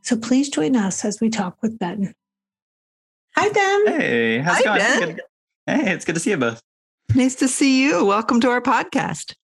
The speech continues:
Speaker 2: Yeah, thank you. Yeah, excited to be here.
Speaker 3: Um, what are we pulling you away from? What would you be doing if you weren't hanging out with us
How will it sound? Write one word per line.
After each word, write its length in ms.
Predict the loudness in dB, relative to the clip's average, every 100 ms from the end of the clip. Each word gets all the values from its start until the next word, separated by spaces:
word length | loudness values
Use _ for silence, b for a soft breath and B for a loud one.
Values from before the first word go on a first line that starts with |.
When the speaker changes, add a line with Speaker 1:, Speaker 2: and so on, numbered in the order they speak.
| -6
Speaker 2:
Yeah, 320 | -2 0 0
thank 320 | -2 -2 -2
you. 80 | 0
Yeah, 160 | 0 -2
excited 320 | -2 0 0
to 80 | 0
be 80 |
here. 260 | -2 -2 -6 -14 _ _ _ _ _ _ _ _ _ _ _ _ _ _ -2
Speaker 3:
Um, 400 | 2 2 0 2
what 160 | 2
are 60 | 2
we 200 | 2 0
pulling 320 | 0 2 2
you 120 | 2
away 260 | 2 2 0
from? 260 | 0 -2 0
What 140 | -2
would 160 | -2 -2
you 80 |
be 140 | -2 0
doing 320 | 2 2 0
if 80 | -2
you 140 | -2 0
weren't 260 | 0 -2
hanging 280 | -2 0 2
out 160 | 0 0
with 160 | 0
us 180 | -2 -4